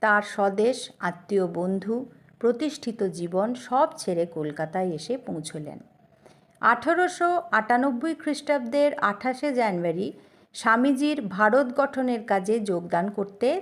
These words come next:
তিনি বিদেশ থেকে আমাদের দেশে এলেন।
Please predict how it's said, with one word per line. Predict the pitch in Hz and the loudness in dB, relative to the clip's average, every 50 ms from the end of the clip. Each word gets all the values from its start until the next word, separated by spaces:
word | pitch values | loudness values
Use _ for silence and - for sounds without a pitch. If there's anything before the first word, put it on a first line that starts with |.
| - - | -4 -6
তিনি | 202 185 175 175 180 175 175 - - _ - | -4 -2 -2 -2 -2 -4 -6 -8 -12 _ -8
বিদেশ | 190 214 214 180 190 180 180 - - | -4 -4 -2 0 0 0 -2 -4 -8
থেকে | - 175 160 - 214 277 | -10 -10 -6 -2 -2 0
আমাদের | 277 240 185 156 151 151 165 156 156 | 0 0 0 -2 -4 -4 -6 -8 -6
দেশে | 160 160 156 - - | -8 -10 -8 -6 -8
এলেন। | 277 285 247 208 151 143 135 127 123 | -6 -4 -4 -4 -4 -6 -8 -8 -12